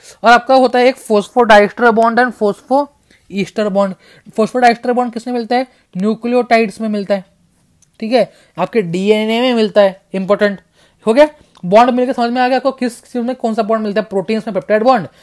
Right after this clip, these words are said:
आपका पॉलीसैकेराइड में, कार्बोहाइड्रेट में ग्लाइकोसिडिक बॉन्ड और डीएनए वगैरह में आपका फॉस्फोडाइस्टर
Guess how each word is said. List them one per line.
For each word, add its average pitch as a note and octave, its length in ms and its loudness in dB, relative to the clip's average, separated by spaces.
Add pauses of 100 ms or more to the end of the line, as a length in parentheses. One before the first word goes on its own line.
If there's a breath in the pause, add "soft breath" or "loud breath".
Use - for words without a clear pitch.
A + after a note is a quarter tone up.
(240 soft breath)
आपका G#3 500 2 (320)
पॉलीसैकेराइड G#3 480 2
में, G#3+ 100 -4
कार्बोहाइड्रेट G3+ 560 0
में G#3 120 -6
ग्लाइकोसिडिक G3 480 -2
बॉन्ड A3 240 -2 (280 soft breath)
और G#3 200 0
डीएनए G3+ 380 -2
वगैरह G3+ 260 -2
में A3+ 100 0
आपका A#3+ 280 0 (460)
फॉस्फोडाइस्टर G3 680 0